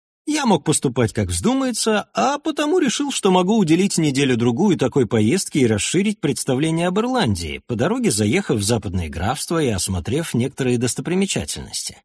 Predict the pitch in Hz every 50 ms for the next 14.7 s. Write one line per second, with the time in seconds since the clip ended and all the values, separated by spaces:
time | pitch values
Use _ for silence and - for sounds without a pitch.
0 | _ _ _ _ _ _ _ _ _ _ _ - - - 131 123 123 120 104 110
1 | 113 101 110 127 160 180 170 185 185 175 180 180 175 208 208 214 220 247 262 -
2 | - 330 311 - - 233 196 - 180 160 156 - 156 139 113 131 123 110 113 107
3 | 101 117 160 - - - 160 147 131 - - 110 107 107 101 92 92 101 127 160
4 | 175 196 185 - _ - 165 143 131 117 107 101 104 107 120 139 - - - 170
5 | 101 - - - - - - - _ _ _ _ _ _ _ - - - 285 254
6 | 214 165 156 147 131 113 131 180 220 214 160 123 123 151 190 185 - - - -
7 | 131 123 117 151 175 - - - 139 135 131 131 127 120 113 - - _ 110 101
8 | 104 110 104 90 90 90 85 - - 120 139 202 214 165 - 127 120 113 104 110
9 | 113 165 202 202 170 165 185 196 - - - 208 190 180 156 135 139 117 - -
10 | 190 196 - - 202 196 202 202 196 185 202 208 208 - 123 - - - 87 78
11 | 71 64 60 - _ _ _ _ _ _ _ _ _ _ _ _ - - - 208
12 | 220 254 302 349 311 - 202 196 151 - 185 226 240 233 214 202 196 185 175 165
13 | 127 110 170 202 220 196 185 - - 160 160 147 151 151 143 - 123 185 190 -
14 | - 143 123 - - - 120 131 151 147 - - 92 -